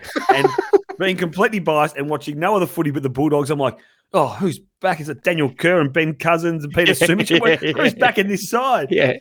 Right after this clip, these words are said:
Speaker 1: And then I
Speaker 2: yeah.
Speaker 1: think, "Oh, well, maybe they're over their covid and everyone's coming back." And,
Speaker 2: Mm.
Speaker 1: um, I didn't know who was back, but I think that's more of the pre-game ramble. Uh, yeah, so we did. I mean, w-, there were times last night where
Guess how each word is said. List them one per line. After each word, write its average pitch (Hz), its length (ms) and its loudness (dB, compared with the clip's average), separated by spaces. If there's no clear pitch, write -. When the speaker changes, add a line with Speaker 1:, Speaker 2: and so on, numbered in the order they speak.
Speaker 1:
And 214 80 -4
then 240 60 2
I - 60 4
Speaker 2:
yeah. - 60 2
Speaker 1:
think, 220 320 -6
"Oh, 151 140 -4
well, 180 340 -8
maybe 208 260 -4
they're 156 180 0
over 208 160 0
their 156 120 -6
covid 139 360 -6
and 131 100 -4
everyone's 196 300 -2
coming 131 220 -6
back." 117 260 -6
And, 120 140 -8
Speaker 2:
Mm. 123 300 4
Speaker 1:
um, 117 320 -6
I 156 80 2
didn't 165 140 2
know 151 120 -2
who 147 120 -2
was 135 100 -4
back, 135 280 -6
but 135 240 2
I 135 80 0
think 190 220 -8
that's 147 200 -4
more 135 420 0
of 120 220 -6
the 120 160 -6
pre-game 127 580 -4
ramble. 117 680 -2
Uh, 131 240 0
yeah, 156 200 2
so 147 400 2
we 139 100 0
did. 147 300 0
I 123 40 -4
mean, 123 340 -6
w-, 139 220 -10
there 139 160 2
were 123 220 0
times 160 480 -4
last 104 320 -6
night 123 280 -2
where 101 260 -8